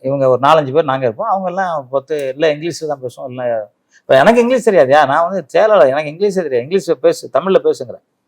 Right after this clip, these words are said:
அப்ப என்ன ஒரு வார்த்தை திட்டுறாரு, நானும் அவரை திட்டுறேன். அவரை இங்கிலீஷ்ல திட்டுறாரு, நான் தமிழ்ல திட்ட ஆரம்பிக்கிறேன். அது வரைக்கும் அவருக்கு என்ன யாருன்னு தெரியல. ஏதோ ஃபைட் மாஸ்டர் அப்படின்னு நினைச்சு விட்டாரு.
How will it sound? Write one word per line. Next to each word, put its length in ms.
அப்ப 200
என்ன 160
ஒரு 140
வார்த்தை 280
திட்டுறாரு, 520
நானும் 300
அவரை 260
திட்டுறேன். 340
அவரை 260
இங்கிலீஷ்ல 360
திட்டுறாரு, 240
நான் 140
தமிழ்ல 280
திட்ட 240
ஆரம்பிக்கிறேன். 320
அது 120
வரைக்கும் 260
அவருக்கு 240
என்ன 60
யாருன்னு 340
தெரியல. 240
ஏதோ 240
ஃபைட் 260
மாஸ்டர் 340
அப்படின்னு 200
நினைச்சு 280
விட்டாரு. 320